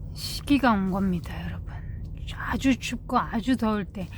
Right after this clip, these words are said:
뭐, 날씨 좋으면은 걸어 다녀도 좋지. 건강에 좋고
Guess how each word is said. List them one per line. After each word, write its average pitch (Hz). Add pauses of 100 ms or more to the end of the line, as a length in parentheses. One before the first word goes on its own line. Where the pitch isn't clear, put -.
(320)
뭐, 247
날씨 233
좋으면은 302
걸어 254
다녀도 302
좋지. 240
건강에 226
좋고 220